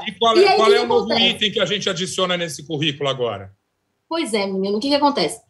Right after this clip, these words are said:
Speaker 2: Antes dos divórcios, digo divórcio porque Simone e Márcio se divorciaram.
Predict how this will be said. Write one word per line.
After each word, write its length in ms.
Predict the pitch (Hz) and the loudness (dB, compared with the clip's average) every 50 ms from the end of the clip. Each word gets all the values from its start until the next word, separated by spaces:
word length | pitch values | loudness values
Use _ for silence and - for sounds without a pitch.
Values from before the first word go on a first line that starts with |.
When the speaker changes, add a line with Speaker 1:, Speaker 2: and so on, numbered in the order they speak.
| _ _ _ _ _ - | _ _ _ _ _ 2
Speaker 2:
Antes 560 | 320 415 480 480 480 - 339 311 214 233 208 | 4 6 6 4 4 2 -4 -4 -4 -4 -4
dos 180 | 262 269 254 202 | -4 -4 -4 -4
divórcios, 960 | 180 170 233 202 175 - 226 269 285 - - - - - - 185 170 170 170 180 | -4 2 2 2 4 6 4 6 6 4 2 -2 -8 -6 -4 -2 -2 -2 -4 -4
digo 220 | 185 269 302 277 302 | -4 -4 -2 -2 -2
divórcio 480 | 233 285 269 220 254 269 285 285 - - | -2 -2 0 2 4 4 4 2 -2 -6
porque 300 | 330 294 - 220 196 202 | -6 -6 -2 -2 -2 -2
Simone 720 | - - 359 359 339 330 320 330 359 370 381 403 415 415 - | 0 2 4 4 4 4 4 4 4 4 4 2 2 2 2
e 100 | 359 381 | 2 4
Márcio 580 | 349 302 285 294 311 330 - - - 359 349 - | 4 4 4 4 2 0 -2 -4 -6 -6 -6 -6
se 220 | - - - 339 | -14 -6 -4 -4
divorciaram. 840 | - 285 320 330 330 - - - 311 240 - 170 170 170 165 - | -4 -2 -2 -2 -2 -2 -2 0 2 4 4 2 0 -4 -8 -10